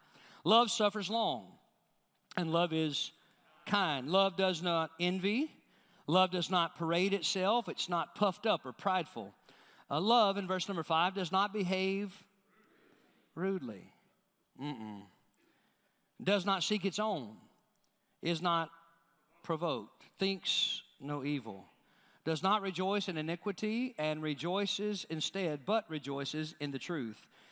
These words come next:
It bears all things." Love does. It believes all things. That's what love does. "Love hopes all things. Love even endures all things." Listen to this statement about love. Love never fails. It never fails. "But where there are prophecies," because,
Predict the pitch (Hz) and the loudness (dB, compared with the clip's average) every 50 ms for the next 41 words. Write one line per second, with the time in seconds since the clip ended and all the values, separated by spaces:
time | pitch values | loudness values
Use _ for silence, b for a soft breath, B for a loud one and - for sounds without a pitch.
0 | B B B 247 226 185 240 262 285 277 233 - 190 156 139 - 135 127 120 170 | B B B -2 0 0 0 0 0 0 0 2 2 2 2 0 -6 -8 -2 0
1 | 208 226 220 165 143 131 120 110 107 131 165 - 135 151 151 165 185 214 220 175 | 0 0 0 0 -4 -4 -4 -4 -4 -6 -6 -6 -4 -4 -2 0 0 0 -2 0
2 | 151 156 139 127 - - 117 117 156 165 - - 127 123 151 180 185 143 131 131 | 0 0 0 0 -2 -4 -6 -4 -2 -4 -4 -4 -6 -2 -2 -2 -2 0 -2 -4
3 | 131 131 143 175 208 214 190 180 147 - - 233 254 240 - - - - 143 143 | -4 -2 0 2 4 4 4 2 0 0 0 0 0 0 -4 -10 -8 -4 -2 -2
4 | 135 120 - 131 127 123 120 151 196 214 226 208 208 208 208 196 202 208 190 180 | -2 -2 -2 -4 -6 -4 -2 0 2 4 4 2 2 0 0 0 -2 -2 -2 -2
5 | 180 175 151 185 214 220 208 190 151 131 - - 131 131 123 117 - 131 120 117 | -2 -2 0 0 0 0 0 0 -2 -2 -4 -4 -4 -2 -2 -4 -4 -4 -4 -4
6 | 107 101 - B B B B B B 226 247 - 269 233 220 202 - - 202 170 | -6 -8 -12 B B B B B B 0 0 0 0 0 0 -2 0 -2 -2 -2
7 | 160 156 151 147 131 131 143 135 123 110 123 151 165 180 185 190 185 - - 160 | -4 -2 -2 -2 -2 0 0 -2 -2 -2 0 0 0 2 0 0 -2 -6 -4 -2
8 | 165 165 160 175 175 175 - - _ _ _ _ B B B B B B B B | -2 -2 -2 -4 -4 -4 -8 -14 _ _ _ _ B B B B B B B B
9 | B B B B - - - 131 120 110 98 90 - - - 104 113 117 117 117 | B B B B -16 -8 -6 -4 -4 -4 -6 -10 -16 -16 -12 -8 -8 -6 -6 -8
10 | - - 104 101 95 92 87 - - - _ b b b b b b b b b | -8 -8 -8 -8 -8 -10 -12 -14 -16 -16 _ b b b b b b b b b
11 | b b b 196 233 254 285 330 330 339 294 226 - - 208 - - - 165 - | b b b -2 2 2 2 2 2 2 -2 -2 0 2 2 2 2 0 -4 -6
12 | - - 131 139 156 190 196 - - 170 - 190 175 160 147 - - - | -4 -2 -2 -2 0 -2 -4 -4 -8 -6 -2 -2 0 0 2 0 0 0